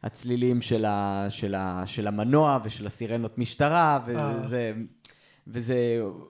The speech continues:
Speaker 1: ו-, ו-, ואז זה מתחבר, נכון? כי אז ב-, בעצם מצטרף לזה ביט, אבל מעל זה יש את ה-,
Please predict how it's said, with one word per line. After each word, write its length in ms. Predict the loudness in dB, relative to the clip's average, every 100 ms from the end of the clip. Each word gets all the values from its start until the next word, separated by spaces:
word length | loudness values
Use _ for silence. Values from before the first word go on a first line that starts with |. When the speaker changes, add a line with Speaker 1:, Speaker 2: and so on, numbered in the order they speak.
| -20 _ -16
Speaker 1:
ו-, 180 | 0 2 4 2 0 -2 -2
ו-, 60 | -4 4
ואז 180 | 4 4
זה 60 |
מתחבר, 720 | 0 -2 -4 -2 0 0 -2 -8
נכון? 320 | -2 -2 -2
כי 140 | -2
אז 160 | -2 -4
ב-, 140 | -12 -18 -18 -20 _
בעצם 380 | -6 -4 -4 -6
מצטרף 440 | -6 -4 -2 0
לזה 240 | 0 -2 -2
ביט, 320 | -2 -4 -6
אבל 200 | -4 -2
מעל 380 | -2 -2 -4 -4
זה 180 | -4 -2
יש 320 | -2 -4 -6
את 140 | -2
ה-, 180 | 0